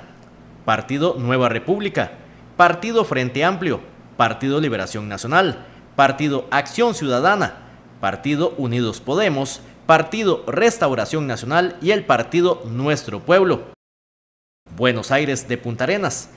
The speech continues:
partido Unidad Social Cristiana, partido Nueva República, partido Republicano Social Cristiano,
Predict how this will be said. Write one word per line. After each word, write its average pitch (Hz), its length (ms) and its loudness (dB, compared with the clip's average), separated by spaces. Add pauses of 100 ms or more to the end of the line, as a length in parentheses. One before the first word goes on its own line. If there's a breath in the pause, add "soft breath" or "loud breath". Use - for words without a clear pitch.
(220 loud breath)
partido 226 600 4
Unidad 180 440 2
Social 151 360 0
Cristiana, 156 640 -2 (340 loud breath)
partido 120 500 0
Nueva 107 300 -2
República, 180 640 -2 (300 loud breath)
partido 202 460 4
Republicano 180 720 -2
Social 131 360 -4
Cristiano, 117 540 -2